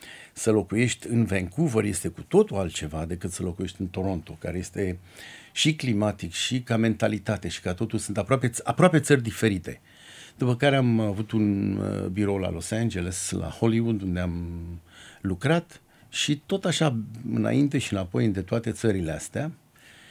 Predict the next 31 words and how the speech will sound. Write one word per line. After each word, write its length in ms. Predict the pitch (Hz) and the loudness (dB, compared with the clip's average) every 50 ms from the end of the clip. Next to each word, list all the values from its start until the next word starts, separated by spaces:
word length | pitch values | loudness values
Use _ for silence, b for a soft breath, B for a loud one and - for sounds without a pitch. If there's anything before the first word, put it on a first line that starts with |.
| B B B B B B | B B B B B B
Și 160 | B - - 156 | B 2 2 2
acum 260 | 156 - 196 208 202 | 4 4 2 2 4
mai 100 | 202 208 | 4 4
mult 180 | 208 208 190 | 4 2 2
în 60 | - 196 | 2 0
România, 380 | 196 196 190 190 185 170 117 | 0 2 0 2 4 4 4
a 60 | 104 | 4
doua 220 | 95 95 113 123 107 | 4 4 4 4 4
oară, 280 | - - - - - - | 2 -2 -6 -8 -8 -6
cum 120 | - 92 | -4 -4
ar 80 | 87 85 | -2 -2
veni. 240 | 87 92 92 95 92 | -2 -2 0 0 0
Adică 260 | 101 104 - 120 113 | 0 0 0 0 -2
se 280 | 90 - - - 127 | -2 -4 -4 0 0
închide, 340 | 117 113 117 - 143 127 131 | 2 2 0 -2 -4 -2 0
eu 140 | 127 131 135 | 2 2 2
cred 200 | 127 147 147 131 | 4 2 2 4
în 640 | 131 127 117 113 113 110 113 113 113 107 104 101 98 | 4 4 4 4 4 4 2 0 -2 -2 -4 -6 -6
cercurile 540 | - - 131 131 123 - - 104 101 98 98 | 0 4 6 6 6 4 0 -2 -2 -2 -4
care 220 | 95 104 101 98 | -2 -4 -4 -4
se 160 | 90 - - 101 | -4 -4 -2 -2
închid 360 | 101 95 - - 113 95 95 | -2 -2 -2 -4 -4 -2 -2
la 80 | 90 | -2
un 100 | 87 85 85 | -2 -2 -4
moment 240 | 87 87 90 87 87 | -4 -2 -2 -2 -2
dat, 180 | 90 90 87 - | -2 -4 -4 -4
și 200 | - - - 92 | -6 -6 -6 -6
profesional 720 | - 110 95 - 101 98 - 92 90 95 95 98 98 95 | -4 -4 -4 -4 -4 -6 -4 -4 -2 0 0 0 -2 -2
și 180 | - - - 95 | -4 -6 -6 -4
în 120 | 92 90 | -4 -4
viață. 500 | 85 90 95 92 82 - - 98 117 | -4 -2 -4 -4 -4 -4 -6 -8 -8